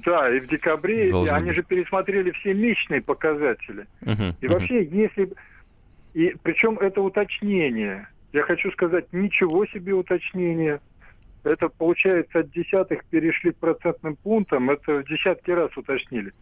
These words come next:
Speaker 1: Вообще я посмотрел, как пересматривали у нас показатели. Это же случается, э, иногда,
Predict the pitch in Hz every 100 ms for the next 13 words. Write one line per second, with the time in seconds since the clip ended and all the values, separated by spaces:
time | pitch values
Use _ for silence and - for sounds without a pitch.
0 | - - - - 135 - 214 208 185 190
1 | 185 190 190 - 190 - 185 185 - 240
2 | 226 165 156 143 139 143 131 - 147 -
3 | 156 143 120 - 101 104 - - - 202
4 | 202 196 196 180 - - - 185 190 220
5 | 220 175 131 - - 120 120 - 143 131
6 | 123 120 117 117 113 123 131 135 147 -
7 | 135 110